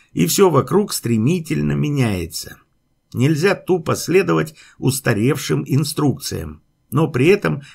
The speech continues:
нельзя отступать от норм морали, иначе неизбежно сваливание в штопор, которое приводит к катастрофе. В Библии описана гибель Содома и Гоморры,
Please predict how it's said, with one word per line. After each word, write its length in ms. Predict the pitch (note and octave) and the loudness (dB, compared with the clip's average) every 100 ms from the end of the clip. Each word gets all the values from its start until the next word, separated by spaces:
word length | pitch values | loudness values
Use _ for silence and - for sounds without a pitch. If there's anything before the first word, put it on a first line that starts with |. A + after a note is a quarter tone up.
| _ | _
нельзя 500 | B2 C#3+ A#2+ A#2+ A2+ | 2 4 4 2 0
отступать 720 | - - - C3+ B2+ C3 - | -2 -8 -4 -4 0 0 0
от 260 | - - - | -6 -8 0
норм 300 | C3 F3 E3+ | 2 2 2
морали, 800 | E3 E3 C3+ G#2 G2+ F#2+ F#2 - - - | 0 0 0 0 -2 -4 -6 -10 -18 0
иначе 600 | B2 F3 F#3+ E3 E3+ B2 | 2 4 2 0 0 2
неизбежно 880 | G#2+ G#2 F#2 G2+ F3+ C#3+ D#2 D#2 - _ | 0 0 -2 0 0 2 0 -2 -8 _
сваливание 640 | - A#2 C3 C3+ B2+ C3+ | -4 2 4 4 2 2
в 80 | B2+ | 0
штопор, 580 | - - G2+ - F2 - - _ _ | -4 0 0 0 -6 -8 -18 _ _
которое 480 | - - F#3+ E3+ D3 | -2 4 4 4 0
приводит 580 | C#3 G2+ G#2+ D3+ C#3 C#3 | -2 -2 0 0 -2 -4
к 60 | |
катастрофе. 880 | - A#2 C3 - - F#2 F2 - F2 - _ _ _ _ _ | -6 -4 -4 -4 -4 -6 -6 -12 -16 -20 _ _ _ _ _
В 140 | G2 A2 | -8 0
Библии 340 | G3 E3 E3 | 0 4 4
описана 540 | D3 C#3 E3+ D3 D3 | 2 0 -2 -2 0
гибель 440 | C3+ D#3+ D#3 C3+ C3+ - _ | 0 2 0 0 -4 -12 _
Содома 560 | - C3+ B2 E3+ D3+ | 0 2 4 4 2
и 200 | D3 D3 | 0 -2
Гоморры, 720 | C3 D#3 D#3 C#3+ G2 F2+ F2 | 2 2 2 2 2 0 -6